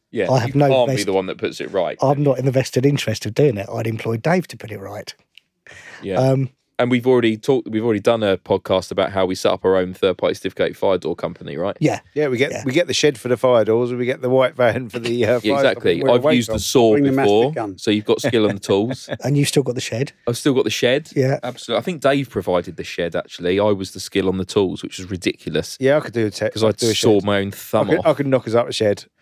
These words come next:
Speaker 2: Yeah.
Speaker 1: Um, Noel, why do you think passive fire protection is perceived to be such a dark art?
Speaker 4: Yeah, it's as simple, really. It's as simple as not simple. There are two, uh, basic elements to passive fire protection. Structural fire protection,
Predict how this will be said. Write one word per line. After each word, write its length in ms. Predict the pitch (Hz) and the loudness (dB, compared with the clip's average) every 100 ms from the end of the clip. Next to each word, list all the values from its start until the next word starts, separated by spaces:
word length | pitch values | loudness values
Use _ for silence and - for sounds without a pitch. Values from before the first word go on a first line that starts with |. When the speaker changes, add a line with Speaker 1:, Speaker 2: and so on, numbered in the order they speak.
| - | -12
Speaker 2:
Yeah. 160 | - 160 | 0 0
Speaker 1:
Um, 260 | 170 - _ - - | 0 -8 _ -16 0
Noel, 260 | 190 202 | 2 4
why 260 | 190 208 254 | 4 4 4
do 160 | 226 240 | 0 -6
you 80 | |
think 340 | 196 180 156 - | 0 0 0 -6
passive 340 | - 147 131 | -4 -4 -2
fire 220 | - 135 | 2 2
protection 460 | 123 110 - - 95 | 2 -2 -4 -4 -8
is 100 | 95 | -10
perceived 640 | - 107 - 123 110 107 | -8 -10 -2 0 0 -4
to 80 | - | -8
be 300 | 98 113 98 | -2 0 0
such 320 | - - - | -2 -4 -4
a 20 | 92 - | -14 -2
dark 420 | 107 101 92 - | 2 2 0 -2
art? 440 | 90 82 - - - _ _ _ _ _ _ _ _ - | -2 0 -4 -6 -20 _ _ _ _ _ _ _ _ -18
Speaker 4:
Yeah, 180 | 104 101 | -14 -12
it's 120 | - | -10
as 100 | 110 | -6
simple, 340 | - 113 107 | -4 -4 -6
really. 420 | 101 113 107 104 _ | -6 -4 -4 -6 _
It's 220 | 110 107 123 | -10 -10 -10
as 80 | 117 | 2
simple 320 | 180 131 113 | 2 2 0
as 100 | 107 | 2
not 220 | 139 - | 2 0
simple. 240 | 113 113 - - - | -12 -14 -14 -8 2
There 80 | 170 | 2
are 40 | |
two, 200 | - 262 | 4 4
uh, 120 | 220 | 4
basic 340 | 147 160 143 147 | 4 2 4 2
elements 280 | 131 117 - | 2 0 -6
to 60 | |
passive 300 | - 104 - | -8 -8 -8
fire 180 | - 98 | -6 -8
protection. 360 | 101 - - 117 | -8 -12 -8 -4
Structural 420 | - 208 147 117 | 0 0 -2 -4
fire 240 | - 104 | 0 0
protection, 480 | - - 110 - | -2 -6 -8 -8